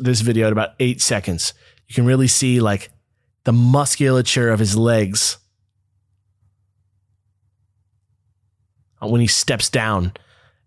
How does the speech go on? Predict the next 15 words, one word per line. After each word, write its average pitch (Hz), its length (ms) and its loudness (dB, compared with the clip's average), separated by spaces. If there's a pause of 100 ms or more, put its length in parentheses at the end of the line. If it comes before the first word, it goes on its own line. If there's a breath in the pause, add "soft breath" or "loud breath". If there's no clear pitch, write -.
it, 104 120 -2
like, 104 180 -2
shakes - 580 -2
his 110 140 0
whole 117 340 0
little 113 200 2
meaty 113 360 2
leg 107 300 0
there, 98 300 -2 (600 soft breath)
and 117 100 0
it 104 40 0
just - 200 -2
starts 143 360 -2
to 135 100 -2
feel 123 640 0